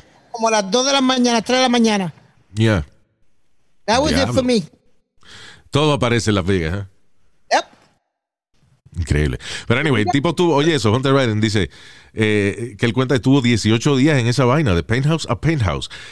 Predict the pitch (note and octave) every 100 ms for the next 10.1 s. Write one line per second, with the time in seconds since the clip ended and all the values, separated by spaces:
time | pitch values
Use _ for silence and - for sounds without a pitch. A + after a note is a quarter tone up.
0 | - - D#3 C#3+ F3+ A3+ A3+ G3 F#3+ F#3+
1 | F#3+ F#3+ G3 D#3 D#3 D#3 D3 E3+ - A#3
2 | G#3+ A#2 F2+ F2 F2 D2 G#1+ - _ _
3 | _ _ _ _ _ _ _ _ _ _
4 | _ _ _ _ _ _ _ _ _ -
5 | - - _ A#2 A#2+ A2+ A#2 A2+ A2 -
6 | A#2+ A#2 A2 C3 D#3 D3+ D#3 D3 B2+ B2
7 | A#2+ - F#2+ G2+ B2 A#2 F#2 F#2+ - G#2+
8 | B2+ A#2 A2+ A#2 G#2+ G2 E2+ _ G#2 G2+
9 | F#2 F#2 A2 F#2+ E2+ E2+ F2+ E2 - G#2
10 | F2+